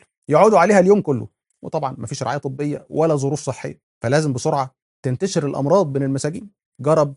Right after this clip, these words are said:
وإكزيما وأنيميا. في معتقلين ماتوا بحمى التيفود لأن هم اتسابوا كده من غير أي علاج لغاية لما ماتوا. دي الظروف اللي عبد الناصر شاف إنها أنسب بيئة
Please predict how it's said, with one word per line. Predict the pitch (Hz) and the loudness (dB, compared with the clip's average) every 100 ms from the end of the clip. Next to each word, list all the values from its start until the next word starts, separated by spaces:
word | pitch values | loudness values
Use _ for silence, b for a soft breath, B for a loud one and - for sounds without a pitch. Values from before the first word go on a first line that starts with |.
| _ | _
وإكزيما | - 117 117 - 123 151 143 143 | -14 -12 -12 -10 -2 -2 -2 -6
وأنيميا. | 143 120 120 165 147 151 _ _ | -10 -8 -4 -2 -4 -8 _ _
في | 220 | -4
معتقلين | 247 175 165 - 180 208 160 | -2 -2 -4 -4 -4 -4 -6
ماتوا | 175 185 110 _ _ - | -6 -6 -12 _ _ -14
بحمى | 120 - 180 | -6 -2 0
التيفود | 139 127 117 180 151 | -2 -6 -8 -8 -6
لأن | 135 | -4
هم | 160 | -2
اتسابوا | 170 - 208 165 | -2 0 0 0
كده | 190 | -2
من | 156 | -4
غير | 139 175 | -2 -2
أي | 165 | -2
علاج | 135 139 160 | -2 -2 -2
لغاية | 165 226 | -4 -4
لما | 233 | -6
ماتوا. | 127 - _ _ - | -8 -10 _ _ -8
دي | 196 | -4
الظروف | 311 226 269 247 - - | -2 2 2 0 -4 -4
اللي | 160 | 2
عبد | 151 165 | 2 2
الناصر | 196 247 185 | 0 0 -2
شاف | - 220 214 - - - | 0 0 -2 -8 -16 -6
إنها | 165 196 202 254 | -2 -2 0 0
أنسب | 247 - 185 | 0 2 0
بيئة | 143 190 170 139 | 2 -2 -2 -6